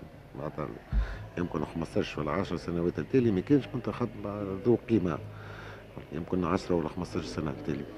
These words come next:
الو-، الوقت هذا عمل يتحسن لأن الفرق التركية صعدت، داكور. معناتها ولات معناتها متقدمة، ولات معناتها تلعب في الكؤوس الأوروبية وتحسنت نوعًا ما، لكن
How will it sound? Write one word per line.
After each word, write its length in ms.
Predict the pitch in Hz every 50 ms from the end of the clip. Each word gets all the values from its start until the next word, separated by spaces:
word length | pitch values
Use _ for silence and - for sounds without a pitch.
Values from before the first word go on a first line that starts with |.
| - - - - - - -
الو-، 140 | 82 85 104
الوقت 600 | - - 95 101 107 107 113 123 123 - - - 85
هذا 260 | 98 120 131 - 120
عمل 200 | 113 107 123 117
يتحسن 500 | 113 - - - 110 104 - - 113 117
لأن 320 | 107 104 - - 113 107
الفرق 580 | 104 95 85 - 87 90 - - 104 107 117 - - - -
التركية 640 | 80 - - 82 78 - - - 139 143 135 127
صعدت، 440 | 117 - - 123 104 92 73 76 - - - - - - - 69
داكور. 320 | 69 76 - - 67 69 - - - - - - - - - - - - - - - -
معناتها 420 | 78 82 82 - 85 78 - 87 82
ولات 340 | 78 85 87 92 95 92 - -
معناتها 280 | 85 82 85 - 80
متقدمة، 520 | 78 78 - - - 101 98 104 107 104 104
ولات 340 | 101 92 92 87 82 - 87
معناتها 240 | 80 85 85 73 - -
تلعب 220 | 90 82 80 78
في 120 | - - 73
الكؤوس 380 | 71 - - 78 78 78 -
الأوروبية 600 | - 62 57 67 80 - - - 107 110 107 104 95 - - 95
وتحسنت 600 | 95 98 - - - - 104 - - - 85 - - -
نوعًا 220 | 82 85 80 78
ما، 220 | 76 82 113 120 - - - - - - - - -
لكن 320 | 85 104 - 117 117 113